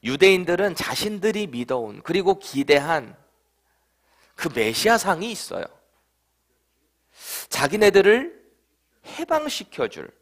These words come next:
실제적인 정치적인 왕, 메시아를 기다리고 있었죠.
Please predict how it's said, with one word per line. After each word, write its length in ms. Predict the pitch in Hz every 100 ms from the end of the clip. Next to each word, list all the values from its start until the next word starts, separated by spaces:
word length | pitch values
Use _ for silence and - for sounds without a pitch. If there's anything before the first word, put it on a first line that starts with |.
| _ _ _ _ _ -
실제적인 1120 | - 311 330 311 320 302 277 220 165 120 90 - _
정치적인 1080 | - 135 202 254 - - 269 214 151 123 87 - _ _
왕, 460 | - 104 107 85 - _ _ _ _ _
메시아를 880 | - 107 117 - 147 117 101 131 226 _ _
기다리고 480 | - 117 101 85 80
있었죠. 480 | 82 - - -